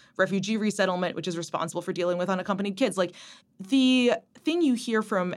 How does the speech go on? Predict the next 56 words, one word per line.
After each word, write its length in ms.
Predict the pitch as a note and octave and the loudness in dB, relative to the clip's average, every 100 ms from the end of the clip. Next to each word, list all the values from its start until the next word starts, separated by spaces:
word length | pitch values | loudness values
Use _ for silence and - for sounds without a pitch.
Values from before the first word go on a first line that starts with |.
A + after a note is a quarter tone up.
| - | -8
Republican 440 | F#3 F#3+ G3 F#3+ F#3 | -6 -2 0 0 -4
staffers 400 | - F3 E3+ E3+ | 0 0 0 -4
who 80 | E3+ | -2
were 100 | E3 | -2
working 360 | E3 E3 E3 | -2 -2 -4
under, 180 | D#3 D#3+ - | -4 -4 -2
in 120 | F#3 | -2
the 80 | E3 | 0
George 200 | E3+ D#3 | 0 0
W. 220 | D#3+ D3+ | -2 -2
Bush 160 | E3+ | -4
administration 580 | E3+ D#3+ D3+ - D3 D3 | -4 -4 -6 -6 -8 -6
after 200 | C#3 - | -6 -8
twenty 240 | - D#3 D3 | -8 -6 -4
oh 60 | |
six 380 | D3+ A3 E3 - | -4 -2 -2 -4
is 240 | - D3+ D3+ - - - - | -4 -4 -6 -16 -20 -20 -14
they 380 | E3+ D#3 A3 B3+ | -6 2 6 6
will 360 | A3 A3+ A3 G3+ | 6 6 4 2
keep 320 | - A3 G#3+ | 0 0 0
you 100 | G#3+ | -2
from 180 | G#3 G3 | -2 0
getting 320 | F#3+ F3 E3 - - | 0 0 0 -4 2
anything 580 | G3+ G#3 F#3+ F#3+ D#3 D3+ | 4 4 0 -2 -4 -2
done 260 | D#3 - - _ - - | -2 -4 -14 _ -20 -4
because 400 | G#3 - G#3+ F#3+ | -2 2 2 2
you 100 | G3+ | 0
will 120 | F3+ | 0
have 240 | F#3+ F#3 F#3 | 2 0 0
to 60 | |
be 100 | F3+ | -4
responding 500 | F3 E3+ F3 E3+ E3 | -4 -2 2 2 0
to 80 | D#3 | -6
so 380 | - - E3+ F3+ | -6 -2 0 2
many 260 | F3 E3 | 0 -4
paper 360 | D#3 F#3 F3+ D#3+ | -4 -2 -2 -4
requests 760 | C#3+ - - - - - - - - - | -10 -8 -6 -6 -8 -14 -18 -18 -20 -16
that 320 | D#3 D#3+ E3 | -2 2 4
it's 120 | F#3+ F#3+ | 4 2
going 240 | F#3+ F#3 | 2 4
to 80 | F#3 | 2
be 100 | E3 | 0
impossible 540 | D#3+ - D#3+ E3 E3 | -2 2 2 2 -2
for 140 | E3 E3 | -2 -2
you 100 | D#3+ | -2
to 80 | |
put 360 | D#3+ _ - - | -4 _ -6 -4
your 160 | F3 E3 | 0 0
own 120 | D3 | 0
agenda 300 | F#3 E4 D3+ | 2 2 2
forward. 340 | - - - | -2 -8 -4
And 120 | F#3 | 0
yeah, 200 | G3 E3 - | 2 2 4
obviously 500 | F3+ D#3 D#3+ - D#3+ | 2 2 -2 0 0
that's, 280 | D#3 D3 - | 0 -2 -4
like, 220 | - | -6